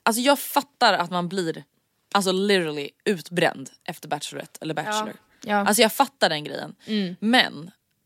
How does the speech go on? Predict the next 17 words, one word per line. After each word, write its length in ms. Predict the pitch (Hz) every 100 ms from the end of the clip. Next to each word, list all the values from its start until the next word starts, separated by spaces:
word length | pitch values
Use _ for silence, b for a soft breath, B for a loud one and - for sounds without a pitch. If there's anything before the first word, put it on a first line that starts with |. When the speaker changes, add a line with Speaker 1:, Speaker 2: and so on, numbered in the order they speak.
| _
Speaker 1:
att 180 | 208 -
ghosta 720 | 180 175 240 190 - - 247
en 160 | 247 240
kille 280 | 254 185 165
man 160 | 160
precis 280 | 160 160 -
tvingat 760 | - 185 180 170 202 190 - - _ -
till 160 | 170
att 80 | 156
fria 160 | 208 196 175
Speaker 2:
Fria. 0 |
Speaker 1:
till 160 | 180 190
sig 80 | 165
själv 200 | - - - _ _ _
i 60 | 202
Speaker 2:
Mm. 120 | 180
Speaker 1:
sex 720 | 170 202 - - - - -